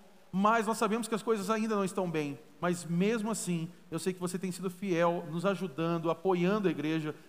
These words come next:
divulgando a igreja, seja nas redes sociais, seja aqui, trazendo pessoas.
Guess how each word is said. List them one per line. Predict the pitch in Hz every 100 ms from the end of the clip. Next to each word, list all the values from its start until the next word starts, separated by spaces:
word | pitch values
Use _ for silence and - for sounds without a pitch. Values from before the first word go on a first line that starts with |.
| -
divulgando | 196 190 196 165 202 214
a | 165
igreja, | 151 165 160
seja | - 226 220
nas | 196
redes | 190 202
sociais, | 180 170 165 156 165
seja | 165 220 202
aqui, | - - 175 175 - -
trazendo | 196 214 151 208 254 208
pessoas. | 180 175 175 175